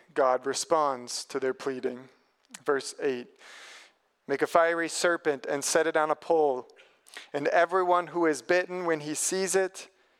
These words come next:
shall live." So Moses made a bronze serpent and set it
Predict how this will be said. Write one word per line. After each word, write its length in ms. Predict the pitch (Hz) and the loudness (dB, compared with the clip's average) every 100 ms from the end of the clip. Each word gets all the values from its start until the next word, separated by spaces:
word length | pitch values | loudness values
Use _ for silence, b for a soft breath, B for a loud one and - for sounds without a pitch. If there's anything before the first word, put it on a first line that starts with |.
| b | b
shall 340 | - 165 156 | -2 2 4
live." 520 | 147 139 113 113 - - _ _ _ B B | 2 0 -2 -8 -20 -20 _ _ _ B B
So 220 | - 143 135 | -6 -2 2
Moses 560 | 147 156 151 156 - - | 4 4 2 0 -2 -2
made 220 | 156 151 | 0 2
a 60 | 147 | 2
bronze 380 | 156 151 156 151 | 2 2 2 -2
serpent 480 | - 175 165 139 - | -2 -2 0 -4 -4
and 220 | 143 135 | -6 -4
set 300 | - 165 151 | 0 2 2
it 320 | 135 - - | -2 -6 -18